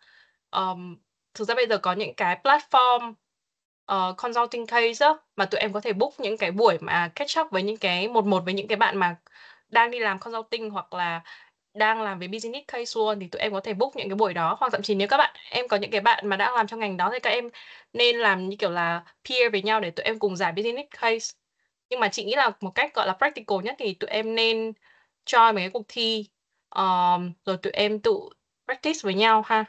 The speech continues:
Hơi ngoài lề một xíu, em muốn hỏi để làm về C M I tốt, theo chị cần những kiến thức, kỹ năng, thái độ như thế nào ạ? Ờ,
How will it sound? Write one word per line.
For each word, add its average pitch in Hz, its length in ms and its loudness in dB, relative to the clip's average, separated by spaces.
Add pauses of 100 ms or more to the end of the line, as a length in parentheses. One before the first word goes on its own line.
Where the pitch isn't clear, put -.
(1500)
Hơi 254 180 4
ngoài 214 160 6
lề 196 120 4
một 196 160 0
xíu, 208 320 0
em 247 180 0
muốn 214 160 2
hỏi 220 280 4
để 190 180 2
làm 190 300 2
về 202 140 2
C - 120 -4 (140)
M 240 40 -4
I 240 220 4
tốt, 339 280 4 (640)
theo 269 220 4
chị - 220 -8
cần 190 200 0
những 277 280 -4
kiến 202 200 0
thức, 339 160 -4 (220)
kỹ 208 140 -6
năng, 262 180 0
thái 190 160 0
độ 233 180 6
như 240 80 -2
thế 214 100 2
nào 196 280 4
ạ? 190 200 6 (560)
Ờ, 196 480 4